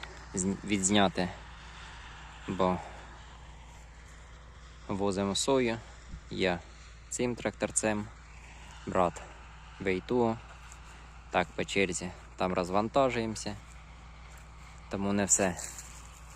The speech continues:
знімається. Вже скільки змолотили. Гребінь я вам показую, який залишився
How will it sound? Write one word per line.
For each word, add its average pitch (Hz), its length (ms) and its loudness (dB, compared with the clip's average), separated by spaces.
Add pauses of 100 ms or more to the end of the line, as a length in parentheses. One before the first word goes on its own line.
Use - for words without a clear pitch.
(260)
знімається. 98 760 2 (2750)
Вже 113 180 10
скільки 120 340 6
змолотили. 135 640 6 (840)
Гребінь 95 380 4
я 92 120 4
вам 95 120 2
показую, 120 500 2
який 113 200 2
залишився 104 680 2